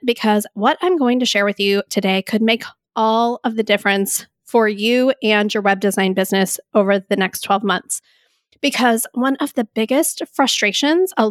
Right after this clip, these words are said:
lot of our web designers have before coming to work with us inside of the Web Designer Academy is that they've taken a bunch of courses to help them get more clients and make more money as a web designer. So they've taken courses that teach them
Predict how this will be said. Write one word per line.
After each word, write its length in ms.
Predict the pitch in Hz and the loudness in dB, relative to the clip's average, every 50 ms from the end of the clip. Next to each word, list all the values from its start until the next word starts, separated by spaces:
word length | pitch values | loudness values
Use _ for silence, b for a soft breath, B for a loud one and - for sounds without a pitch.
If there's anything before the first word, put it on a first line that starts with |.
| 202 - | 0 0
lot 280 | 208 208 220 262 - | 0 2 2 2 0
of 140 | 285 254 240 | -2 0 0
our 120 | 226 220 | 0 0
web 200 | 214 208 202 202 | 2 0 0 0
designers 460 | 208 240 233 233 208 202 196 202 196 - | 0 0 0 2 2 2 2 0 0 -2
have 500 | - - 208 196 202 226 285 320 - - - | -4 -2 0 2 2 2 0 -2 -4 -6 -4
before 240 | - 202 - 233 220 | -4 0 0 0 0
coming 300 | - - 220 220 226 226 | 2 0 0 0 0 0
to 100 | - - | 0 0
work 140 | 208 196 - - | -2 -2 0 -2
with 140 | 233 - | -4 -2
us 160 | 262 254 - - | -2 -2 -2 -2
inside 280 | 226 214 - 202 196 | -2 -2 -2 -2 -2
of 100 | 202 202 | -2 -2
the 40 | 202 | 0
Web 160 | 196 190 190 | 0 0 -2
Designer 360 | 196 202 - 196 190 190 190 | -4 -4 -4 -4 -2 -2 -4
Academy 540 | 190 185 - - 196 196 214 254 294 349 370 - _ _ _ _ _ _ _ _ _ _ _ _ - | -4 -4 -4 -4 -2 -2 0 0 0 0 -2 -4 _ _ _ _ _ _ _ _ _ _ _ _ -2
is 140 | - 254 - | -2 0 0
that 140 | 285 269 - | 0 0 0
they've 160 | 285 269 269 | -2 -2 -2
taken 420 | - - - 285 285 285 277 269 - - | -4 -4 -4 -2 -2 -2 -2 -2 -2 -2
a 220 | 277 277 254 - - _ - | -2 -2 -2 -4 -8 _ -2
bunch 320 | 226 226 247 285 277 - - | 0 0 2 0 -2 -2 -4
of 140 | - 240 - | -6 -6 -6
courses 640 | - - 233 220 226 - - 320 330 349 370 - b b b b b b b b b b _ | -4 -2 0 0 0 0 0 0 0 0 -2 -4 b b b b b b b b b b _
to 100 | - 247 | -4 -2
help 260 | 180 202 214 214 - | 0 0 -2 0 0
them 200 | 214 202 196 196 - _ _ _ | -2 -2 -2 -4 -6 _ _ _
get 200 | - 226 - 320 | -6 -4 0 2
more 140 | 330 349 349 | 2 0 0
clients 520 | - - 269 262 254 254 269 - - - _ _ _ | 0 0 0 2 2 0 0 -2 -6 -12 _ _ _
and 160 | - 214 202 | 0 2 2
make 180 | 196 202 196 - | 2 0 0 0
more 120 | 208 196 | 0 2
money 240 | 196 196 196 196 196 | 2 2 2 2 2
as 140 | 196 196 - | 2 2 0
a 40 | 196 | 0
web 160 | 185 185 190 | -2 -2 -4
designer. 480 | 202 196 - - - 185 190 202 214 - - _ _ | -4 -6 -6 -6 -8 -8 -8 -8 -8 -10 -12 _ _
So 380 | - - - 240 226 220 220 220 - | -10 -6 -2 0 0 0 0 -2 -2
they've 320 | - - 226 233 247 262 254 | -4 -4 -2 0 0 0 0
taken 320 | - 262 247 233 233 226 | -2 -4 -2 -2 -4 -6
courses 460 | - - 220 208 208 - 220 208 - | -2 0 0 0 0 0 -4 -4 -4
that 140 | - - - | -6 -10 -8
teach 260 | - - 202 - - | -8 -8 -6 -6 -4
them 260 | - 220 202 202 202 | -2 0 0 0 0